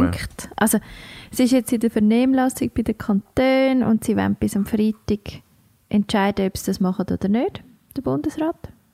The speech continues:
mit den Kantonen. Und die Massnahmen sollten dann gelten bis am vierundzwanzigsten Januar.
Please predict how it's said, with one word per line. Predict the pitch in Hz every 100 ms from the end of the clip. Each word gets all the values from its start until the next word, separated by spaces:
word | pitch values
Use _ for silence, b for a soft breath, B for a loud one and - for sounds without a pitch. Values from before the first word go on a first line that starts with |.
| -
mit | 247 233
den | 269
Kantonen. | 262 - 262 294 - B B B B B B B
Und | - 226 220 214 - -
die |
Massnahmen | 202 226 - 208 196
sollten | 208 196 190
dann | 190 185
gelten | 180 196 - 214
bis | 196
am | 190
vierundzwanzigsten | - 196 185 - 190 185 196 - 190
Januar. | 190 196 233 277